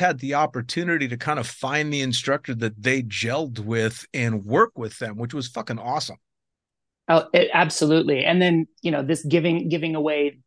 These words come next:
Speaker 2: you know, the future a little bit, which is to say that I became an A F F instructor as well in the future. And, and so reflecting on that, being able to pick a student that, that you wanted to work with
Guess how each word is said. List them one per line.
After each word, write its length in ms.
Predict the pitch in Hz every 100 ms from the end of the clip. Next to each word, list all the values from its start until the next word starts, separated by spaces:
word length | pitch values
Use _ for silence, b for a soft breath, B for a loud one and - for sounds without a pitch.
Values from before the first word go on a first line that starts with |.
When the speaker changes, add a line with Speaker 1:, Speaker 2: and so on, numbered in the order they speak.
| _ _ -
Speaker 2:
you 120 | 139
know, 100 | 127
the 120 | 131
future 340 | - 269 -
a 60 | 185
little 180 | 156 151
bit, 180 | 156 160
which 180 | 147
is 100 | 151
to 100 | -
say 220 | 151 156 147
that 160 | 147
I 100 | 151
became 380 | 151 156 165 156
an 80 | 151
A 160 | 156
F 160 | 151 147
F 180 | 147 151
instructor 720 | 139 - 143 - 139 135 135 143
as 180 | 139 135
well 420 | 185 180 156 147
in 180 | 156 151
the 80 |
future. 600 | 143 185 202 - 156 147 -
And, 220 | 165 160 151 b b b b
and 160 | 175 170
so 380 | 185 170 165 - - 131 _ _ _ _ _ _
reflecting 720 | - 160 - 165 - - 175 151
on 180 | 143
that, 300 | 139 135 135 _ - 131 _ _ _
being 220 | - 160 175
able 240 | 170 170
to 500 | 170 - 160 151 139 B B -
pick 200 | - 202
a 60 |
student 520 | 190 - 190 196 208 -
that, 280 | 143 160 143 _ -
that 320 | 143 143 165
you 380 | 139 123 147 170
wanted 400 | 202 180 208 220
to 100 | 226
work 360 | 180 185 196 208
with 260 | 233 254